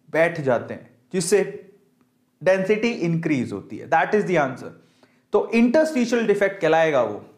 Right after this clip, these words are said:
Is this clear? बहुत बढ़िया, अब हम चल रहे हैं अगले सवाल पर। बहुत बढ़िया, ताली बजाने का मन कर रहा है। और ये देखो, अंकल भी पूरे खुश हैं हमारे जज साहब।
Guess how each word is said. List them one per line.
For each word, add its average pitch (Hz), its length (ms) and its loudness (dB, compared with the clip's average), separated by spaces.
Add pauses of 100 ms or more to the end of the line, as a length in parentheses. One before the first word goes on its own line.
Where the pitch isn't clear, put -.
(140)
Is 170 100 0
this 220 200 0
clear? 214 260 4 (640)
बहुत 254 220 2
बढ़िया, 277 300 2 (460)
अब 240 100 4
हम 277 140 0
चल 269 120 4
रहे 285 140 2
हैं 269 80 4
अगले 269 220 2
सवाल 226 260 2
पर। 196 260 -2 (300)
बहुत 254 300 2
बढ़िया, 233 340 2
ताली 226 420 0
बजाने 214 340 0
का 208 100 2
मन 196 200 -4
कर 180 120 0
रहा 170 180 2
है। 160 180 -6 (480)
और 165 220 2
ये 175 140 -2
देखो, 180 180 0
अंकल 170 320 0
भी 175 100 -2
पूरे 165 220 0
खुश 160 260 -6
हैं 143 80 -2
हमारे 131 360 0 (340)
जज 165 220 0
साहब। - 460 -2